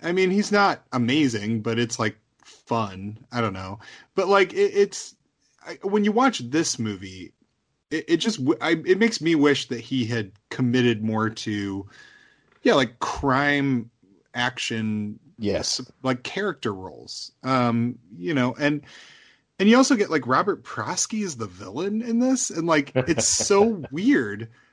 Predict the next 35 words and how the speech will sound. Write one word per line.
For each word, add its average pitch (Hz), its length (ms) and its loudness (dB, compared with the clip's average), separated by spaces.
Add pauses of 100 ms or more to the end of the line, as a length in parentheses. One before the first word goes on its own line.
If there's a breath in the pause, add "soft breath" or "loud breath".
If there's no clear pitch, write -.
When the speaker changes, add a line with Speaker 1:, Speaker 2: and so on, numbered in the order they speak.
(140 soft breath)
Speaker 1:
to - 80 -4
see, 208 200 2
like, 185 240 4
Grandpa 160 520 -2
Fred, 131 800 -2 (140)
the, 120 360 -2 (160)
the 120 680 2
vampire 135 1000 0
newscaster 120 840 2
from 113 240 -4
Gremlins 120 600 -2
Two, 107 460 0 (460 loud breath)
as, 147 260 4
like, 127 300 2
the 127 120 2
heavy 113 600 -6 (400 soft breath)
in 131 160 0
this 123 220 0
mo-, 139 100 -4
like, 139 280 2
you 175 80 -2
know, 135 200 2
as, 135 280 -2
like, 127 260 -4
the, 123 260 -4
the 123 140 -6
crime 123 520 -2
boss 101 480 -10
in 113 180 -12
this 107 220 -8
movie. 101 300 -10
It's 123 260 -6
just - 200 -2
so 123 280 2
bizarre. 107 760 -10